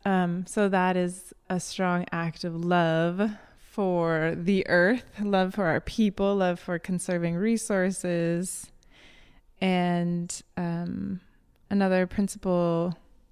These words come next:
of permaculture is to grow a lot of food and also to share it. And so, um, yeah, we just see that unfolding all over the terraced hillside here.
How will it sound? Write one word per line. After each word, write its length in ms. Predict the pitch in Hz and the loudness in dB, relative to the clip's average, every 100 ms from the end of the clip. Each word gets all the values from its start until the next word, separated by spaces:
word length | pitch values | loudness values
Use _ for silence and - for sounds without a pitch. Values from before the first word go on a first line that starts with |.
| _ _ _ _ - | _ _ _ _ -6
of 160 | 185 | -4
permaculture 560 | - 349 349 214 - 190 | -2 -2 2 2 2 0
is 220 | 185 - - | -2 -4 -6
to 520 | - 202 190 185 185 | 0 2 4 4 2
grow 680 | 180 175 185 180 185 185 190 - | 0 0 4 4 4 2 0 -2
a 60 | |
lot 180 | 175 170 | -2 -2
of 60 | 170 | -4
food 440 | - 190 294 370 - - - - _ - | -2 0 0 -4 -8 -20 -20 -20 _ 0
and 140 | 202 | 0
also 240 | 202 - | 0 -2
to 160 | 202 185 | -6 -6
share 340 | - 208 190 | -2 2 2
it. 300 | 165 - - - _ - | 2 -4 -12 -14 _ -2
And 240 | 175 175 | 0 0
so, 680 | - - 180 175 170 170 175 - - - - _ _ _ _ - | -4 -2 0 2 0 0 -4 -6 -16 -20 -20 _ _ _ _ -8
um, 540 | 175 175 - 185 185 - _ _ _ _ _ _ _ _ - - _ - | -6 -6 -6 -6 -8 -12 _ _ _ _ _ _ _ _ -20 -20 _ -4
yeah, 200 | 196 170 | 0 2
we 120 | 180 | 0
just 220 | 185 - | -2 -4
see 80 | 190 | 0
that 200 | 180 - | 0 2
unfolding 760 | 170 - 180 165 160 151 165 165 - - | -2 0 0 2 2 0 -2 -6 -12 -4
all 120 | 170 | 2
over 220 | 170 165 165 | 2 2 0
the 120 | 165 | -2
terraced 540 | - 175 165 165 - | -4 -4 -4 -4 -6
hillside 580 | - 170 165 - - 185 | -2 -2 -2 -4 -4 -4
here. 500 | 175 165 156 165 190 | -4 -4 -4 -4 -8